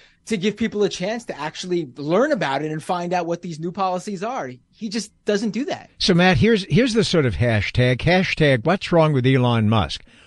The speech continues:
Speaker 2: What is wrong with him? What is eating the guy?
Speaker 1: I mean, I, I, I can't get into his, you know, what he's thinking. Uh,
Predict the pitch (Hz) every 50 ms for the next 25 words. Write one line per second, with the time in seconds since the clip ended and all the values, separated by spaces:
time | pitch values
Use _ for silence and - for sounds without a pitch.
0 | _ _ - 131 185 247 254 - 175 185 240 277 202 127 123 127 113 101 90 82
1 | 80 87 90 104 151 220 294 240 190 - - 151 175 254 269 269 185 143 110 92
2 | 92 85 87 85 78 64 60 - _ _ _ _ _ _ _ _ _ _ _ _
3 | _ _ _ _ _ _ _ _ _ _ _ _ _ - 220 247 240 254 233 -
4 | - 214 247 277 262 - - - 202 247 254 262 233 - - - 202 240 220 180
5 | - _ _ _ _ _ _ _ _ _ _ _ _ _ _ _ - - 269 311
6 | 285 240 208 233 214 202 233 226 220 202 - 220 202 190 185 180 175 175 170 -
7 | - 143 151 180 180 156 143 135 147 165 175 202 147 120 120 131 123 143 147 -
8 | 175 151 165 156 135 170 165 147 - - 202 220 202 - 156 127 120 123 131 135
9 | - 151 143 135 135 131 131 131